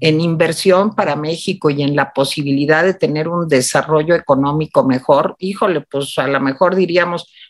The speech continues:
pues, sí está medio loco y es tonto, pero, pues, ahí va México. El problema es que esto se tradu-, se traduce en una situación económica muy difícil.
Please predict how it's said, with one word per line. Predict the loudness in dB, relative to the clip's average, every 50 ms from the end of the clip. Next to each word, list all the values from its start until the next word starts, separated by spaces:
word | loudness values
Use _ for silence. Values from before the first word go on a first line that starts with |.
| _ -8
pues, | -6 -4
sí | -2 2 4 4 4
está | 4 4 2 0 -2 -2 0 0
medio | 0 -2 0 0 0 0 2
loco | 2 0 0 0 -2 0 0 2 2
y | 2 2 -2
es | -2 -4 -2
tonto, | -2 0 0 0 0 0 -2 -2 -2 -2 -4
pero, | -4 -2 -2 -4 -6
pues, | -6 -4 -2 0
ahí | 0 0 0
va | 0 0
México. | 0 0 -2 -4 -4 -6 -8 -12 -12 -14 -18 -20 _ _ -20 -16 -6 -4
El | -4 -2
problema | 0 2 2 4 4 4 4 4 4
es | 2 0
que | 0 0 0
esto | 0 0 0 2 4 4 4 2
se | 0 -2 -4 -2
tradu-, | -2 -2 0 0 0 -2 -2 -4 -4
se | -2 -2 0
traduce | 2 2 2 2 2 0 -2 0 2 2
en | 2 2 0
una | -2 -2 -2 -2
situación | -4 -6 -10 -6 -2 -2 -2 -2 0 0 -2 0 0 -2
económica | -2 0 0 0 2 0 0 -2 -2 -2 -2 -2 0
muy | 0 0 0 0
difícil. | -2 -2 -4 -2 0 2 2 4 2 2 0 -2 -2 -4